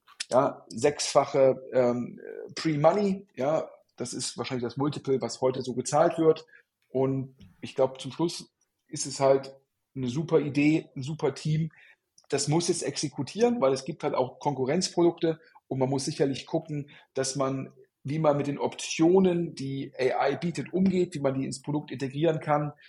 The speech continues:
Also ich glaube, ähm, das ist ein Modell, gut exekutieren und halt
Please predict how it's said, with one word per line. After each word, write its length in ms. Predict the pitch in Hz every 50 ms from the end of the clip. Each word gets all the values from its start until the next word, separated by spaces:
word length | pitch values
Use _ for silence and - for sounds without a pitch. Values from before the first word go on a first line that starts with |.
| _ _ _ _ -
Also 140 | - 131
ich 60 | 123 -
glaube, 440 | 143 131 135 135 135 131 123 - -
ähm, 260 | 123 127 127 127 - - _ -
das 180 | 123 123 -
ist 160 | 143 135 - 147
ein 80 | 135
Modell, 440 | 127 127 120 135 131 139 147 143 - - 131
gut 180 | - 170 180 -
exekutieren 800 | - 156 - - 156 - - 135 - - - 165 165 160 160 156 - -
und 300 | 151 151 160 156 - 147
halt 360 | 139 131 139 139 139 -